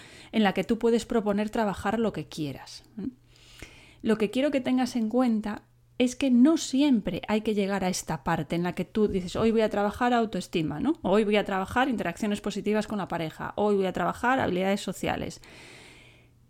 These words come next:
No siempre hay que llegar a esta parte. A veces no se llega y uno se frustra, ¿no? Eh, pero ten en cuenta que, como dije antes, hablando de mejorías, hablando de la tarea y de lo que le preocupa al cliente o al paciente,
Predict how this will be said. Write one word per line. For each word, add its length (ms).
No 240
siempre 380
hay 60
que 80
llegar 240
a 40
esta 200
parte. 280
A 40
veces 220
no 100
se 140
llega 420
y 200
uno 160
se 100
frustra, 500
¿no? 200
Eh, 800
pero 460
ten 180
en 160
cuenta 480
que, 360
como 180
dije 220
antes, 440
hablando 300
de 60
mejorías, 640
hablando 300
de 60
la 140
tarea 460
y 100
de 100
lo 160
que 220
le 120
preocupa 400
al 140
cliente 500
o 20
al 100
paciente, 680